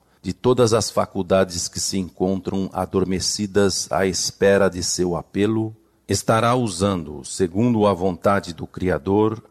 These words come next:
as moedas de talento que lhe foram confiadas. Assim, superará como que brincando todos os empecilhos que venham a cruzar seu caminho para desviá-lo. Por isso, despertai.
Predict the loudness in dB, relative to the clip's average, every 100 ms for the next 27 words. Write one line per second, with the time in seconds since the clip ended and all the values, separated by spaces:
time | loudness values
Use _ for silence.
0 | _ -4 -4 0 2 4 2 0 -2 -4
1 | 0 2 2 -2 -6 -12 -12 -6 -4 -4
2 | -4 0 2 2 0 -4 -6 -2 2 2
3 | 2 -2 -8 -10 -10 -12 -16 _ _ _
4 | -6 -4 -2 0 -2 -4 -10 _ _ _
5 | -20 -10 -2 2 4 4 2 0 -4 -4
6 | -4 -4 -4 -4 -6 0 2 4 2 -2
7 | -4 _ 0 2 2 0 -2 -2 -2 -2
8 | -4 -2 0 0 0 -2 0 -2 -4 -2
9 | 0 2 2 2 -2 -2 -4 -8 -4 2
10 | 2 2 0 -2 0 -2 -2 -4 -2 -2
11 | -2 0 0 0 0 -2 0 2 2 0
12 | -4 -12 -20 _ _ _ _ _ _ _
13 | 0 2 2 0 -4 0 0 0 2 2
14 | 2 2 2 0